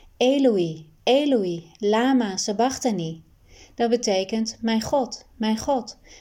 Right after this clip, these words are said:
waarom hebt u mij verlaten?" Sommige van de mensen die stonden te kijken zeiden: "Luister, hij roept Elia." Een van hen haalde vlug een spons met zure wijn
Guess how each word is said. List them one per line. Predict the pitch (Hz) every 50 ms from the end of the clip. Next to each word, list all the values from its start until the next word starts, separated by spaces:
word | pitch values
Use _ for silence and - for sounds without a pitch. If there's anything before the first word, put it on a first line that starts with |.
| - _
waarom | - 190 202 220 240 262 285 302 294 277 277 262 254
hebt | 240 226 226 226 226 -
u | 226
mij | 214 208 208 208 202
verlaten?" | 208 - 202 214 226 247 254 247 247 - 170 165 160 - _ _ _ _ _ _ - - _ _ - - - - - _
Sommige | - - 320 349 392 381 - 233
van | - - 202 190 185
de | 180
mensen | 175 175 170 175 180 - 214 202
die | 202 190
stonden | - - 226 208 196 190 175
te | - 202
kijken | 202 - 269 285 285 254 262 196 180
zeiden: | - 190 175 175 175 180 185 190 - _ _ _ _ _ _
"Luister, | - - 202 240 311 392 392 - - - 180 156 151 151 - _ _
hij | - 202 196 202
roept | 202 208 202 - -
Elia." | 175 175 196 240 302 339 285 196 165 165 165 - - _ _ _ _ _ _ _ _ - - _ _
Een | - - 226 269 302 320
van | 320 311 277 226
hen | 208 185 180 185 202 220 226
haalde | 208 196 208 214 220 220 226
vlug | - - 262 311 339 -
een | 294 262
spons | - - - - 240 269 320 349 -
met | - 226 214 -
zure | - - 254 269 294 294 277 220
wijn | 196 180 165 165 170 190 214 214